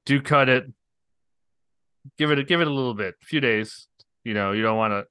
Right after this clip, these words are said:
you don't wanna cut it when it's trying to grow back. You'll shock it back into death and decay.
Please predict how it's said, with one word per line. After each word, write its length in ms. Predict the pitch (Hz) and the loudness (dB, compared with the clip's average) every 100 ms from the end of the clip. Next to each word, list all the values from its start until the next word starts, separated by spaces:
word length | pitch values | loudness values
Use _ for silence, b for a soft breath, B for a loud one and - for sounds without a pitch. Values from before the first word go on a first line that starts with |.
| - | -8
you 80 | |
don't 120 | 107 104 | -4 -4
wanna 180 | 95 | -4
cut 240 | 92 - 104 | -6 -2 -2
it 120 | 98 | -2
when 120 | 98 | -6
it's 140 | 95 - | -8 -10
trying 380 | - 107 101 98 | -4 -2 -2 -4
to 100 | 98 | -4
grow 220 | 101 95 | 0 0
back. 280 | 101 101 98 | 2 0 -2
You'll 100 | 90 | -6
shock 420 | - 117 110 104 | -2 0 0 -2
it 140 | 90 - _ _ _ - | -8 -10 _ _ _ -6
back 280 | 104 101 - | -4 -4 -4
into 200 | 92 98 | -10 -10
death 380 | 85 101 95 - | -2 -2 -2 -4
and 100 | 95 | -10
decay. 460 | 82 - 101 92 | -10 -4 -4 -4